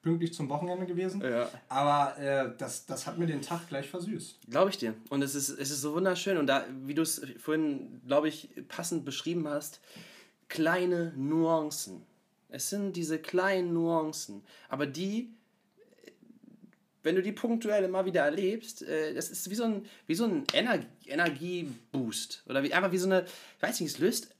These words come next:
Speaker 2: was in einem aus, was einem, was einen glücklich macht, so irgendwie auch.
Speaker 1: Ja, safe.
Speaker 2: Also, ja. Also, be-, und dann, ich glaube, die, die Quintessenz davon ist, ist, bewusster durch seinen Alltag auch zu gehen.
Speaker 1: Bewusster durch seinen Alltag zu gehen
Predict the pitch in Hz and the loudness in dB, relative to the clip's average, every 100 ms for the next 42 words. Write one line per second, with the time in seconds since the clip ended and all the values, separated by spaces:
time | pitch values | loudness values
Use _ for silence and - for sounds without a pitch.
0 | - - 175 - 143 139 127 104 - - | -10 -4 -4 -2 0 2 0 0 -2 -4
1 | - _ - 147 156 147 - _ _ _ | -14 _ -2 0 0 0 -6 _ _ _
2 | - 135 143 143 190 - - - 95 - | -16 -12 -8 0 0 0 -4 -4 -6 -8
3 | - 113 113 117 113 98 95 - _ - | -8 -6 -6 -6 -4 -4 -4 -8 _ -2
4 | 156 - - - 185 139 151 151 131 62 | 0 0 -6 -4 -2 0 0 0 -2 -8
5 | - - - - _ _ _ - 156 151 | -10 -6 -6 -8 _ _ _ -4 -2 -2
6 | 147 208 - - 170 202 185 185 208 180 | -2 -4 -4 -4 6 6 6 6 8 8
7 | 165 147 - 254 285 226 226 233 226 170 | 6 2 0 2 4 2 2 2 0 2
8 | 220 214 190 196 - - 156 175 - - | 2 2 0 -2 -2 -6 -2 -2 -4 -12
9 | _ _ _ _ _ _ _ 156 139 170 | _ _ _ _ _ _ _ -2 0 0
10 | - 165 151 - - 135 135 156 - 160 | 2 2 2 -4 -10 -6 -4 -4 -2 -2
11 | 131 156 - 165 - - - - 87 90 | -2 -2 -2 -2 -6 -8 -12 -10 -10 -12
12 | - 117 170 220 185 165 160 131 123 160 | -10 0 0 2 0 -2 -2 -4 -4 -4
13 | 196 180 - 180 170 165 165 170 | -4 -8 -8 -4 0 0 0 -4